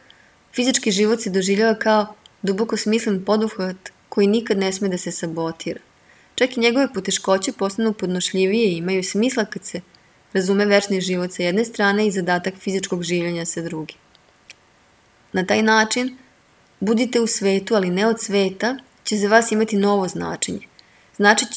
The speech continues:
znaćete da je svet materijalne manifestacije privremen, u kom možete da igrate važnu ulogu i koji treba da afirmišete svom svojom svesnošću i energijama, ali za koji nikada ne treba da pretpostavite da je vaša jedina i konačna egzistencija.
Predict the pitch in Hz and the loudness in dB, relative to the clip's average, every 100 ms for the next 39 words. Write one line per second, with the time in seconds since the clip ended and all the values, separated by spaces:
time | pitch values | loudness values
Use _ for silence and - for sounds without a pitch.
0 | - 196 214 233 233 226 196 175 175 180 | -6 2 4 4 2 -4 -6 -4 -2 -2
1 | - 208 202 185 190 196 196 185 180 175 | 2 2 2 0 2 2 2 0 0 -2
2 | 175 180 185 - 175 175 196 190 202 202 | -4 -4 -6 -4 -4 -2 -4 -2 2 2
3 | 185 170 - - _ _ _ - 180 180 | 2 -4 -8 -14 _ _ _ -12 -4 -2
4 | 175 185 202 202 208 208 208 190 185 190 | 0 0 -2 0 0 0 0 0 2 2
5 | 202 196 196 180 - _ - 175 - 170 | 2 2 0 -4 -14 _ -6 -4 -2 -4
6 | 175 202 208 208 208 - 196 208 - - | 4 4 4 0 0 0 0 0 -2 -6
7 | 185 - 208 226 226 185 180 180 185 - | -6 -2 -2 0 0 0 -2 -2 -4 -12
8 | _ - - 190 185 180 - 185 180 175 | _ -4 0 2 0 -4 -4 -2 0 0
9 | 175 175 170 185 _ _ - - 190 185 | -2 -4 -6 -10 _ _ -8 2 4 4
10 | 190 190 202 220 202 196 190 185 196 185 | 2 2 2 2 0 2 0 -2 -4 -2
11 | 180 185 185 180 180 190 185 170 175 165 | -4 -8 -6 -4 -4 -6 -6 -4 -2 -2
12 | 165 - 180 170 185 180 - _ _ _ | -2 0 -2 -2 -4 -6 -10 _ _ _
13 | - 185 180 165 165 175 170 165 170 - | -6 -4 -4 -4 -4 -6 -6 -6 -4 -2
14 | 175 170 - 175 | -4 -4 -6 -6